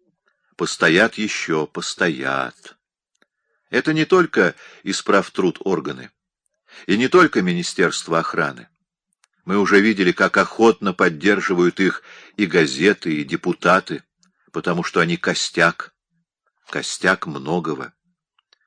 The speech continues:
Но не только сила у них, у них и аргументы есть. С ними не так легко спорить. Я пробовал. То есть я никогда не собирался.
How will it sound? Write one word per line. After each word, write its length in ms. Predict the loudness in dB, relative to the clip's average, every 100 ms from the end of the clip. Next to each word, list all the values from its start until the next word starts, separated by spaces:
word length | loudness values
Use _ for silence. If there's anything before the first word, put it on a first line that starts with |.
| _ _ _ _ _ _ -6
Но 120 | -2
не 120 | 4
только 300 | 6 6 6
сила 360 | 4 4 2 2
у 100 | -2
них, 360 | -4 -14 -20 _ _ _ _ _ _
у 120 | -4
них 280 | 0 0 -2
и 120 | 0
аргументы 640 | 2 0 -2 -2 -4 -4 -6
есть. 460 | -6 -10 -14 -20 _ _ _ _ _ _ _ _ _ _
С 140 | -10
ними 400 | -2 2 2 2 0
не 160 | -4
так 260 | 0 0 0
легко 360 | -4 -4 -4 -4
спорить. 580 | -4 -2 -2 -4 -16 _ _ _
Я 260 | -6 0 0
пробовал. 600 | 0 0 2 -2 -6 -10 _ _ _ _ _ _ _ _ _ -20 -4
То 120 | 0
есть 320 | 0 -2 -10 -20 -16
я 480 | -4 2 4 4 2 -4
никогда 460 | -6 -2 0 2 0
не 100 | 0
собирался. 680 | -2 2 4 4 0 -8